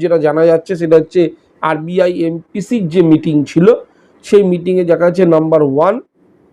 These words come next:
এটা বলা হয়েছে যে ডোমেস্টিক গ্রোথের উপরে কিন্তু একটা এফেক্ট করবে এই গ্লোবাল আনসার্টেনিটিসের। অর্থাৎ এই যে ট্রাম্পের বা আরও যেসব গ্লোবাল টেনশনগুলো আছে,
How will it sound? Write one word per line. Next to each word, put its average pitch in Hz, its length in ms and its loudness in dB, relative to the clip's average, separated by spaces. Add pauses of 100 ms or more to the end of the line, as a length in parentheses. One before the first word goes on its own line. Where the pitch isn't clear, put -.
(240)
এটা 170 200 2
বলা 156 320 -2
হয়েছে 151 280 -4
যে 160 140 -2 (120)
ডোমেস্টিক 226 600 2 (180)
গ্রোথের 185 360 4 (200)
উপরে 185 300 -2
কিন্তু 160 340 -2 (120)
একটা 170 160 -6
এফেক্ট 151 460 -2
করবে 160 260 2 (420)
এই 208 180 4 (180)
গ্লোবাল 165 340 2 (280)
আনসার্টেনিটিসের। 131 920 -8 (180)
অর্থাৎ 233 340 0 (400)
এই 214 220 0
যে 233 80 4 (120)
ট্রাম্পের 170 600 -2
বা 165 180 0 (280)
আরও 170 280 -2
যেসব 160 320 -2
গ্লোবাল 160 260 2 (100)
টেনশনগুলো 151 560 0 (120)
আছে, 208 160 -2